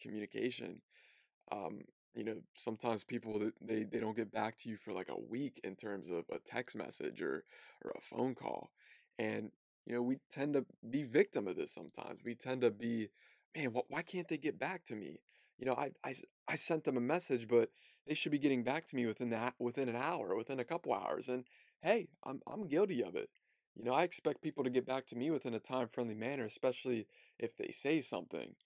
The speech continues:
And you tend to play the blame game. You know, I've, I've been there. So I really wanna cover today communication and just how effective and how important it is when it comes to your life. And the main thing I wanna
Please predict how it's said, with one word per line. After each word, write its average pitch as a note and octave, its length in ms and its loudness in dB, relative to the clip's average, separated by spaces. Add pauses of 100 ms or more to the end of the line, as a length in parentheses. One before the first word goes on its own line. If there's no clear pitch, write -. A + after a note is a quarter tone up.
(320)
And A#2 80 -2
you B2 80 2
tend C#3+ 220 0
to C3 60 4
play B2+ 180 4
the A#2+ 80 8
blame B2 400 2
game. F2+ 300 -2 (120)
You - 120 -10
know, - 100 -6
I've, - 120 -4
I've G#3+ 320 -4
been F#3+ 200 2
there. - 260 -2 (1600)
So D3 320 8
I B2 80 6
really E3+ 300 10
wanna F3 180 8
cover D3 320 4
today B2+ 460 8 (140)
communication C3+ 760 0
and A2+ 120 0
just A#2+ 200 0
how C#3 340 4
effective C3 600 2
and A2 200 -2 (300)
how C3 180 4
important F3 540 6
it - 20 0
is - 360 -4
when A#2+ 120 0
it A2+ 80 -4
comes B2 280 -2
to F#2+ 260 0 (100)
your F#2 140 -2
life. - 560 -2 (580)
And A#2+ 320 4
the B2+ 60 4
main D#3+ 260 4
thing E3 240 2
I C3+ 80 4
wanna A#2+ 380 4